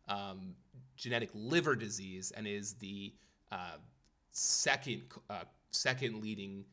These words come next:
genetic lung disease to C F. Not, C F is not a, the leading cause of liver disease in kids. Sorry about that. Now, chronic bronchitis, um, is a type of C O P D. It's a little bit different in terms of manifestation,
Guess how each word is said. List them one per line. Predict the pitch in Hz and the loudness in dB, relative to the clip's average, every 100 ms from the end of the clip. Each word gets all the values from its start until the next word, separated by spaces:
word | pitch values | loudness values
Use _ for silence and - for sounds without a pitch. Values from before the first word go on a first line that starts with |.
| - | -6
genetic | - 202 95 - | -2 -2 -4 -10
lung | 101 98 107 120 104 | -12 -4 -4 -2 -4
disease | 98 92 87 - | -6 -6 -6 2
to | |
C | - - 87 | 2 2 -6
F. | - - | -10 -6
Not, | 104 - - | -6 -6 -6
C | - 107 | -2 -2
F | 104 | -4
is | 101 | -6
not | 95 92 | -4 -4
a, | 98 101 101 | -8 -8 -10
the | 113 110 | -4 -4
leading | 110 107 98 101 | -2 -6 -6 -10
cause | - 80 76 | -8 -8 -8
of | - 127 | -10 -12
liver | 127 87 | -14 -14
disease | - 80 - | -16 -18 -18
in | 58 | -18
kids. | - - - - | -20 -14 -14 -2
Sorry | 113 92 | 0 0
about | - - | -4 -12
that. | - - _ _ _ _ _ _ - _ _ _ _ _ _ _ _ _ _ - - | -14 -16 _ _ _ _ _ _ -20 _ _ _ _ _ _ _ _ _ _ -4 0
Now, | |
chronic | 147 - 214 330 226 | 0 6 8 8 6
bronchitis, | 226 180 - 202 147 101 110 - - | 4 4 8 8 8 4 4 4 6
um, | 120 117 117 117 - | 6 6 6 2 4
is | 170 | 8
a | 185 | 8
type | 180 170 | 6 2
of | - | 2
C | 170 | 2
O | |
P | 175 160 | 2 2
D. | 127 | 2
It's | 123 - | 0 -2
a | |
little | 117 190 349 | -6 -4 -2
bit | 247 | 4
different | 214 208 208 185 - | 4 6 2 2 -2
in | 139 | 0
terms | 165 151 | 0 2
of | 135 | 4
manifestation, | 135 143 139 131 - 123 131 131 131 | 6 6 4 2 4 2 2 -2 -4